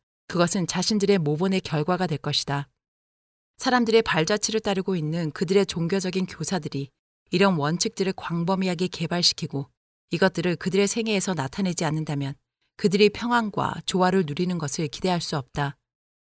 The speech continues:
그리스도의 목회자들은 만일 그들이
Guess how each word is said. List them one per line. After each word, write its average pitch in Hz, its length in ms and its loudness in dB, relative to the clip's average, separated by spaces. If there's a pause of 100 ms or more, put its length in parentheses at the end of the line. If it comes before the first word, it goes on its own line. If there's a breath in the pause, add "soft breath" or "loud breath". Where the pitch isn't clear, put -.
(400)
그리스도의 226 460 6
목회자들은 170 800 0
만일 170 280 0
그들이 160 480 -4